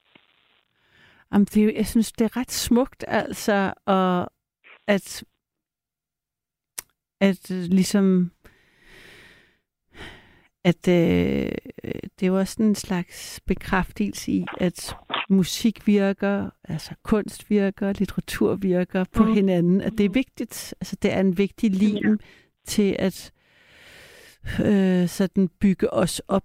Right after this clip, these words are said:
Speaker 1: med, eller føre, få os på
Speaker 2: Mhm.
Speaker 1: vej, synes jeg, det er sådan, der er sådan en, øhm, en bekræftelse i det, tænker jeg.
Speaker 2: Fuldstændig. Ja, det har jeg. Det er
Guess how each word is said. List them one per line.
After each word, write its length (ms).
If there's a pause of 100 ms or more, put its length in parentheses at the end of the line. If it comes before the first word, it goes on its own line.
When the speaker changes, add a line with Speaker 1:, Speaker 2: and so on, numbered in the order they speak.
(140)
Speaker 1:
med, 440
eller 380 (240)
føre, 300
få 240
os 100 (100)
på 80
Speaker 2:
Mhm. 80
Speaker 1:
vej, 340 (320)
synes 360
jeg, 140
det 60
er 40
sådan, 240
der 60
er 100
sådan 240
en, 320
øhm, 400 (400)
en 120
bekræftelse 840
i 140
det, 220 (720)
tænker 300
jeg. 160 (100)
Speaker 2:
Fuldstændig. 500 (520)
Ja, 360 (420)
det 100
har 200
jeg. 140 (920)
Det 80
er 240